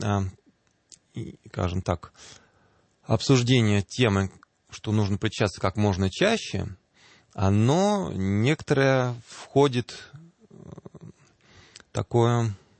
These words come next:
некоторую дискуссию с русской традицией. При том, что продолжает традиции первых, э, а, времён после ра-, м, как бы событий новозаветной истории, да,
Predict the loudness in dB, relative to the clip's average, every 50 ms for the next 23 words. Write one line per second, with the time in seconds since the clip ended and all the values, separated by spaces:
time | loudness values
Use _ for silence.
0 | _ _ _ _ _ _ _ -20 -20 _ _ -2 0 0 0 2 4 4 4 4
1 | 2 0 0 2 0 0 0 0 -2 0 0 0 0 -2 -6 _ _ _ -14 -6
2 | -4 -2 -2 -2 -4 -4 -6 -4 -2 -2 -2 -2 -4 -10 -16 -18 -20 -20 -20 _
3 | _ _ _ _ _ _ _ _ _ _ _ _ _ _ _ _ _ _ _ _
4 | _ _ _ _ _ _ _ _ -20 -10 -2 0 2 2 2 2 0 -2 -2 2
5 | 4 4 6 4 4 2 0 -2 0 0 2 2 0 0 0 0 -2 -2 0 -2
6 | -4 -6 -4 -4 -4 -4 0 0 0 2 2 0 -4 -8 -10 -8 -8 -6 -6 -2
7 | -2 -2 -2 0 2 2 4 4 2 0 0 -2 -4 -6 -4 -2 0 0 0 0
8 | 0 0 0 0 0 -2 -4 -10 -14 -14 -14 -14 -14 -14 -14 -14 -14 -16 -16 -16
9 | -12 -8 -6 -6 -4 -2 0 0 2 2 0 0 0 -6 -6 -8 -10 -20 -20 -20
10 | -20 -20 -20 _ -14 -6 0 2 2 4 4 4 4 4 2 2 0 -2 -2 -2
11 | -4 -4 -4 -4 -8 -4 -2 -2 -2 -2 -4 -6 -10